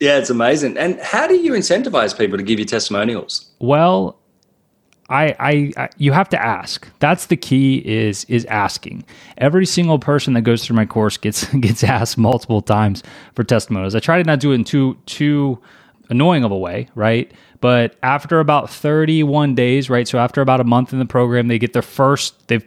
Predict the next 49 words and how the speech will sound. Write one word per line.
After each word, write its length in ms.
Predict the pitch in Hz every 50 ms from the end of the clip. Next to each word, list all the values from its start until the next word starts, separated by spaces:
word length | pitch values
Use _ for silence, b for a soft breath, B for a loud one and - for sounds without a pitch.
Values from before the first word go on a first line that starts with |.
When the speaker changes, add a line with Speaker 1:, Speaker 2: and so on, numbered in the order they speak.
| _ _ -
Speaker 2:
they, 140 | 131 131
they 160 | 131 117 127 117
get 140 | 127 120
their 100 | - 120
first 360 | 110 - - 135 135 - - -
ping 260 | - 127 123 123 120
for, 120 | - -
like, 140 | 113 107 98
a 60 | 104
written 500 | 98 98 110 113 95 101 104 101 98 95 - -
review. 500 | 110 104 98 101 98 90 87 82 87 B B B B B B B B B
And 140 | - 110 110
if 80 | 101
they 140 | - 123 117
don't 280 | 110 131 131 139 143 123
review 360 | 135 131 117 120 123 123 117
there, 340 | 113 120 120 120 120 123 117
about 220 | 107 113 110 107
a 40 | 107
week 220 | 107 120 117 -
after 240 | 127 113 110 - 117
that, 220 | 110 110 107 101
they 80 | - 110
get 120 | 107 117
another 320 | 107 107 110 107 107 107 101
ping, 300 | - - 117 107 104 107
"Hey, 360 | 101 113 127 123 123 117 113
just 220 | 101 104 98 -
wanted 140 | - 110 107
to 60 | 98 95
follow 280 | - 107 107 104 104
up 260 | 104 107 104 101 - B B B B B _
for 140 | - 113 104
a 40 |
written 260 | 101 101 107 104 101 104
review." 440 | 101 95 - 107 104 101 104 101
And 120 | - 110 113
then 220 | 117 117 113 120 -
after 380 | - 113 127 131 - - 139 123
a 60 | 110
three-month 680 | - - - 139 143 156 170 180 175 160 139 110 - -
period, 580 | - 110 110 104 104 101 101 98 95 95 - b b b b b b b -
oh, 180 | 135 147 131
well, 120 | 120 131 135
let, 160 | 135 135 113
let 100 | 131 131
me 100 | 131 127
jump 200 | 117 131 117 110
back. 320 | 135 143 131 101 - -